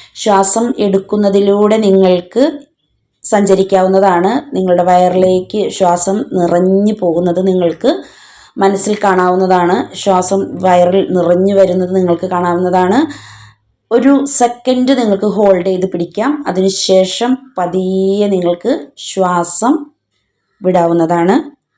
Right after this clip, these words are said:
വീണ്ടും നിങ്ങൾ ആ ശ്വാസത്തിൽ മാത്രം ശ്രദ്ധിക്കുക. വയറിൽ ശ്വാസം നിറച്ച് പിടിക്കുക. ഒരു സെക്കൻഡ് ഹോൾഡ് ചെയ്യുക. അതിനുശേഷം വയർ പതിയെ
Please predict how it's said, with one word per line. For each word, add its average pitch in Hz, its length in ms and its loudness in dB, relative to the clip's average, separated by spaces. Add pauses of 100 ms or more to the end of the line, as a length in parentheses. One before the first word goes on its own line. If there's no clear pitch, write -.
(680)
വീണ്ടും 247 520 2
നിങ്ങൾ 233 240 2
ആ 226 100 4
ശ്വാസത്തിൽ 226 600 0 (120)
മാത്രം 208 840 0
ശ്രദ്ധിക്കുക. 180 600 -2 (1040)
വയറിൽ 202 480 0 (600)
ശ്വാസം 202 480 0
നിറച്ച് - 540 -2
പിടിക്കുക. 190 360 -2 (1200)
ഒരു 233 120 -8
സെക്കൻഡ് 240 400 0
ഹോൾഡ് 220 400 2
ചെയ്യുക. 196 360 2 (320)
അതിനുശേഷം 202 800 -2 (360)
വയർ 190 260 0
പതിയെ 196 840 0